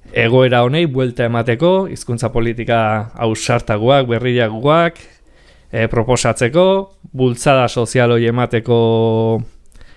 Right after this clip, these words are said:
euskerari, bere termino zabal osuan. Norbanakotik hasita hizkuntza ohituretik, baino instituzioetara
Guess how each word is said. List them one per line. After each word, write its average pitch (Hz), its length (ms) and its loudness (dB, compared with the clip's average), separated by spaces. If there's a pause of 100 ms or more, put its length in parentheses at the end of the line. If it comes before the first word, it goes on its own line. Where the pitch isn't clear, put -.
(240)
euskerari, 123 840 2
bere 113 340 -2
termino 127 440 -2
zabal 117 460 0 (260)
osuan. 95 520 -4
Norbanakotik 113 840 -2
hasita 117 400 0
hizkuntza 123 400 -2
ohituretik, 131 520 -2 (460)
baino 110 280 -2
instituzioetara 117 1300 0